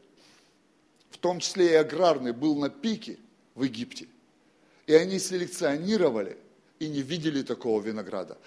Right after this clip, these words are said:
А в обещанной земле он рос сам по себе. Они пришли и не со склада стырили, не с чужого огорода, их бы убили.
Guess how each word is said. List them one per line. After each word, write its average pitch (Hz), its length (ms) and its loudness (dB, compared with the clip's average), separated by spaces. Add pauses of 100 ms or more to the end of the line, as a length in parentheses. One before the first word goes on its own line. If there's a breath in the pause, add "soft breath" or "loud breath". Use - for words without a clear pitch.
(100)
А 131 100 -2
в 135 80 0
обещанной 196 540 4
земле 170 300 0
он 139 180 0
рос 151 200 0
сам 220 420 -6 (280)
по 147 120 -4
себе. 120 500 -4 (540 loud breath)
Они 156 260 -2
пришли 165 680 -6 (180 loud breath)
и 185 100 -4
не 180 140 -6
со 160 180 -2
склада 156 480 0
стырили, 120 680 -4
не 131 100 -8
с 127 60 -8
чужого 139 420 0
огорода, 127 360 -2
их 110 140 -4
бы 113 120 -10
убили. 107 360 -8